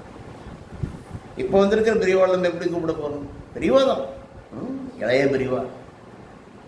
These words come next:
இவருக்கும் சரி, நம்ம மகா பெரியவாளுக்கு இந்த, அந்த பரம்பரையா காஞ்சி மடத்து பீடாதிபதிகளுக்கு கொடுத்த அனைத்து மரியாதைகளையும் இப்ப வந்தவாளுக்கும் கொடுத்து,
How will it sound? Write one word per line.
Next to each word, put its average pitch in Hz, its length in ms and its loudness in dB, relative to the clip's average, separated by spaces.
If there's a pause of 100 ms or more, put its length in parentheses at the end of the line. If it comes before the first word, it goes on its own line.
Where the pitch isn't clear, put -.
இவருக்கும் 175 480 2
சரி, 156 180 2 (140)
நம்ம 117 300 -2
மகா 135 140 4 (160)
பெரியவாளுக்கு 151 600 2 (100)
இந்த, 135 160 0 (1400)
அந்த 117 140 2 (100)
பரம்பரையா 165 500 4 (140)
காஞ்சி 170 320 -2
மடத்து 170 440 -2 (120)
பீடாதிபதிகளுக்கு 165 920 2 (120)
கொடுத்த 139 360 -2 (440)
அனைத்து 196 680 0 (140)
மரியாதைகளையும் 131 880 2 (240)
இப்ப 123 220 -8
வந்தவாளுக்கும் 131 680 0
கொடுத்து, - 360 -10